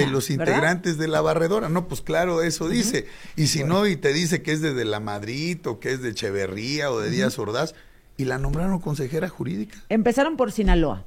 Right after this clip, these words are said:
Speaker 1: ¿Qué otros estados?
Speaker 2: Bueno, estamos convencidos de lo que ocurrió en Tamaulipas. Por cierto, sí sabes que el delegado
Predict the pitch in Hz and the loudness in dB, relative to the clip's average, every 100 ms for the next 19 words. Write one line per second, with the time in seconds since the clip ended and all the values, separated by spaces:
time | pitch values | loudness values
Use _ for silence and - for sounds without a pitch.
0 | - - 247 262 226 190 - 151 127 - | -16 -2 0 2 0 -6 -6 -4 -4 -8
1 | - - - - - - - - 208 160 | -10 -10 -14 -18 -20 -20 -18 -6 -2 0
2 | 117 113 - 151 160 147 139 120 120 156 | 0 -4 -2 -2 -2 -2 -4 -6 -6 -2
3 | 151 139 123 117 110 110 120 120 139 139 | -2 0 0 -2 -4 -6 -2 -2 -2 -2
4 | 117 117 175 190 175 - 147 220 214 202 | -2 -2 -2 -2 -4 -4 -2 2 2 0
5 | 180 - - - - 190 - 165 170 165 | -6 -10 -20 -8 0 0 2 0 0 -2
6 | - 156 123 101 - - - - 139 127 | -4 -4 -4 -4 -12 -20 -20 -4 -2 0
7 | 123 117 117 151 147 127 | 0 0 0 0 0 -4